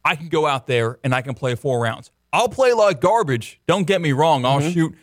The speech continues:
Speaker 1: a hundred and fifty over par, but I can play four rounds of golf, get in a plane, go where.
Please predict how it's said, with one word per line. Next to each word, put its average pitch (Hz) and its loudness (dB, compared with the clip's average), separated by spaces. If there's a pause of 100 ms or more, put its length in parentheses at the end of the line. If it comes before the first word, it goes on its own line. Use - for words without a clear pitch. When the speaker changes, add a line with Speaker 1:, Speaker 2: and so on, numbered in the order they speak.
(140)
Speaker 1:
a 143 0
hundred 170 2
and 147 -2
fifty 170 2
over 139 2
par, 147 2
but 107 -8 (100)
I 226 0
can 208 -8
play 170 0
four 165 0
rounds 135 2
of 117 -6
golf, 170 2 (320)
get 165 2
in 156 2
a 143 2
plane, 127 0
go 135 2
where. 113 -2